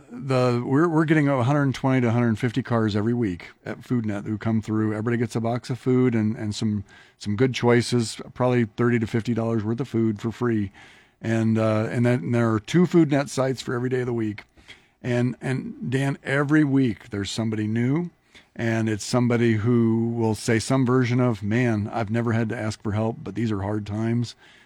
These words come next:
and, uh, I'm so grateful that you guys do this." And, uh, and so I, you know, as a pastor, a lot of what I do is kind of invisible. You speak words, you don't know if the words make any difference at all.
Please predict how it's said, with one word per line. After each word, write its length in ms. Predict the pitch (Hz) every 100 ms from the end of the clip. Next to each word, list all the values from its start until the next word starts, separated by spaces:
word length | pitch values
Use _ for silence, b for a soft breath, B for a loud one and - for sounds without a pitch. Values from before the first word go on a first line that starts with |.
| b
and, 380 | - 107 101 101
uh, 400 | 98 95 95 95
I'm 140 | 90 101
so 160 | 120
grateful 340 | 107 107 - 110
that 40 | 107
you 100 | 104
guys 220 | 101 95
do 200 | 101 147
this." 340 | 160 151 139 - b b b b b -
And, 360 | 127 120 117
uh, 420 | 113 110 107 110 104 135 -
and 360 | 123 123 120
so 300 | - 135 131
I, 360 | 131 127 143 - _ b b b b
you 120 | 135
know, 380 | 147 143 131 120
as 160 | 151 127
a 100 | 120
pastor, 460 | 143 147 147 131
a 60 | 120
lot 220 | 123 135
of 100 | 143
what 120 | 131 127
I 120 | 120
do 280 | 123 131 131
is 160 | 110
kind 200 | - 123
of 100 | 113
invisible. 600 | 110 110 123 135 147 147 b b b
You 120 | 113
speak 320 | - 147 131
words, 460 | 135 139 147 135 101 113 -
you 120 | 139
don't 200 | 147 143
know 120 | 135 127
if 80 |
the 80 | 127
words 220 | 123 117
make 180 | 113 117
any 160 | 139 131
difference 400 | 123 117 113 117
at 80 | 110
all. 300 | 110 104